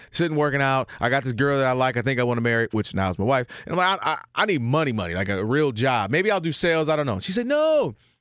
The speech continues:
stay with this. You know, I know this is what you want." Again, it's a great story. I'll finish it one day. Her point was, don't worry about money in your life right now,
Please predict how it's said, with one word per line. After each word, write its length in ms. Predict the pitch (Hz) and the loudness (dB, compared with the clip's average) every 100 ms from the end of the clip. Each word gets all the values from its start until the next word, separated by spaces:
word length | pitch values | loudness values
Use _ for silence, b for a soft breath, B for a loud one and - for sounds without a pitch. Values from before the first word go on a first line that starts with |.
| _ | _
stay 320 | - 226 247 | -4 0 0
with 240 | 240 240 - | 0 -2 0
this. 380 | 226 139 - - b b - | 0 0 -4 -10 b b -4
You 80 | 165 | 0
know, 80 | |
I 80 | 170 | 2
know 220 | 170 208 | 2 2
this 100 | 226 | 2
is 60 | 190 | 0
what 120 | 196 | -4
you 80 | 180 | -2
want." 280 | 190 196 - B B B _ _ _ _ | 0 0 -4 B B B _ _ _ _
Again, 160 | 147 139 | -2 0
it's 120 | 104 | 0
a 40 | |
great 200 | 120 180 | 0 0
story. 260 | - 165 151 | 2 2 2
I'll 80 | 139 | 2
finish 280 | - 151 143 | 0 -2 0
it 40 | |
one 200 | 131 127 | 0 0
day. 220 | 120 113 B B | 2 0 B B
Her 180 | - 143 | -2 -2
point 300 | - 214 233 | 0 0 2
was, 280 | 175 147 123 - | 2 0 -2 -6
don't 340 | 113 196 285 170 | 0 2 2 2
worry 240 | 190 220 | 2 2
about 220 | 202 180 | 2 0
money 240 | 147 165 165 | 0 0 0
in 60 | |
your 100 | 151 | 0
life 220 | 139 139 131 | 0 0 0
right 140 | 123 | 0
now, 340 | 117 107 104 | 2 0 -2